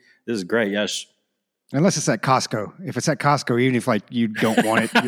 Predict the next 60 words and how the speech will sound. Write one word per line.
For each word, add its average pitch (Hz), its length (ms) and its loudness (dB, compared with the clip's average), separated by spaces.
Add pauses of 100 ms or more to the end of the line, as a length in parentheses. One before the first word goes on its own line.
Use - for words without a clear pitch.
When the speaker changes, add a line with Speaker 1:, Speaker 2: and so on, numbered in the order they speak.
Speaker 1:
Oh, 123 200 6
Speaker 2:
coming 113 80 4
Speaker 1:
yeah, 113 100 4
Speaker 2:
home 104 100 4
Speaker 1:
yeah. 101 140 2
Speaker 2:
with, 117 240 2
like, 127 120 4
Speaker 1:
That, 107 60 0
that's 131 240 4
where 127 140 4
it 104 100 2
Speaker 2:
a 107 40 4
hundred 110 260 4
fifty - 20 0
Speaker 1:
backfires 95 220 0
Speaker 2:
boxes 104 40 0
Speaker 1:
on 113 100 4
Speaker 2:
of, 104 60 0
Speaker 1:
you. 95 60 -4
Speaker 2:
of 90 60 -10
Speaker 1:
But, - 340 -6
I - 40 4
mean, 120 100 -2
Speaker 2:
whatever. 123 380 4
Speaker 1:
it 147 100 0
really 147 280 2
bothers 110 480 2
me, 104 100 -2
Speaker 2:
<laughs> 92 60 -6
Speaker 1:
you 98 60 -4
know, 98 80 -4
walking 110 320 -2
into 98 220 -4
stores 101 560 -4
and 90 200 -8
seeing, 92 640 -4
"Oh, 104 160 -6
you 101 140 -8
know, 95 100 -6
we 95 120 -4
don't 101 160 -4
have 92 160 -6
pepperonis 85 560 -8
today." 76 280 -14 (880)
We 139 120 0
may 143 140 4
have 123 140 2
'em 98 120 0
next 98 240 -2
week. 95 180 -4
We 101 80 -2
may 92 160 -2
not. 90 320 -4
I 95 40 -10
don't 90 140 -4
know 87 100 -4
when 87 120 -6
we're 80 120 -12
getting 80 260 -8
'em. 80 240 -12